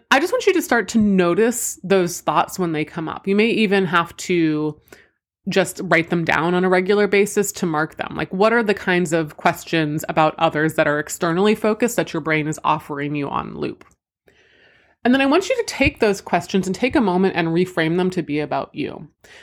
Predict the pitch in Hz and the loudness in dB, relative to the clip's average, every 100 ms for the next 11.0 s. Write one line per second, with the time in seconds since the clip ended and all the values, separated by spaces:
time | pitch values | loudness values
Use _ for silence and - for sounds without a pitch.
0 | - _ - 220 196 190 214 196 - 208 | -20 _ 0 4 4 2 2 0 -2 -2
1 | 233 302 311 - _ 214 170 - 202 - | 2 2 2 -2 _ 0 0 0 -2 2
2 | 190 185 180 - 165 - 175 160 156 165 | 2 2 0 0 0 0 -2 0 -2 -2
3 | 170 170 180 - 170 139 165 160 - - | -2 0 0 -2 -6 -2 0 -2 -4 -18
4 | _ _ _ _ _ _ _ - 190 202 | _ _ _ _ _ _ _ -4 2 4
5 | 190 185 165 196 196 208 - 240 247 254 | 2 2 0 2 2 2 2 0 2 2
6 | 240 269 277 294 277 - - - - _ | 2 0 0 0 -2 -8 -20 -20 -20 _
7 | _ _ _ 233 226 220 - 196 214 - | _ _ _ 0 2 0 0 0 0 -2
8 | - 202 220 214 202 190 185 185 190 185 | -4 0 0 2 0 0 2 2 4 2
9 | 180 196 165 - 147 147 151 - 165 156 | 2 0 -4 -4 -8 -8 -6 -2 2 2
10 | 170 165 156 156 - 156 139 143 151 | 2 0 2 2 0 -4 -6 -4 -6